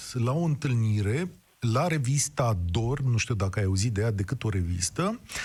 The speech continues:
unde două jurnaliste se ocupă de ani și ani de zile de violența domestică și abuzurile asupra femeilor. Și acolo, la întâlnirea aceea, am avut ocazia să cunosc mai multe tinere din liceele din România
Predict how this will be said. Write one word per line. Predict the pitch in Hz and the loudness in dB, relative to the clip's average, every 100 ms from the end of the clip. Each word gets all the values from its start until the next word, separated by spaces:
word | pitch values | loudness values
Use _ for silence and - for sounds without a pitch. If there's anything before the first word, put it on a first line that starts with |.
| - - - - _ _ - 147 | -8 -12 -14 -20 _ _ -2 0
unde | 233 185 156 143 117 | 2 0 2 2 0
două | 101 98 202 202 | 0 0 2 2
jurnaliste | 160 151 127 127 110 123 - | 0 0 0 0 0 -2 -2
se | 180 170 | -2 0
ocupă | 147 180 170 | -2 -2 -2
de | 139 143 | 0 2
ani | 180 | 2
și | 160 151 | 0 2
ani | 156 151 | 2 2
de | 123 | 0
zile | 101 117 165 151 | 0 0 2 0
de | 131 113 147 151 123 | 0 -2 0 0 0
violența | 117 120 143 151 143 | 0 0 0 0 0
domestică | 110 107 113 143 - 127 120 | 0 0 2 0 -2 -4 -2
și | - | 0
abuzurile | 107 113 131 123 110 | 0 0 -2 0 0
asupra | 101 120 - 107 101 101 104 | 0 -2 -2 0 0 -2 -4
femeilor. | 95 113 95 87 80 80 90 | -4 0 0 0 -4 -6 -4
Și | - - 156 202 208 165 - | -2 0 0 0 0 -2 -6
acolo, | - 123 190 214 | -4 -2 -2 0
la | 190 | 2
întâlnirea | 143 143 147 147 113 | 2 0 0 2 0
aceea, | 101 - 160 | 0 0 0
am | |
avut | 147 143 - | 0 -2 -6
ocazia | - 147 135 | -4 -2 0
să | 131 131 | -2 -4
cunosc | - 131 139 | -2 -2 0
mai | 123 | 0
multe | 123 147 - | 2 0 0
tinere | 110 131 127 113 104 | -2 0 0 2 0
din | 98 104 | 0 2
liceele | 101 92 135 127 104 | 2 0 -2 0 0
din | 98 101 | 0 0
România | 101 98 95 104 | 0 0 -2 -2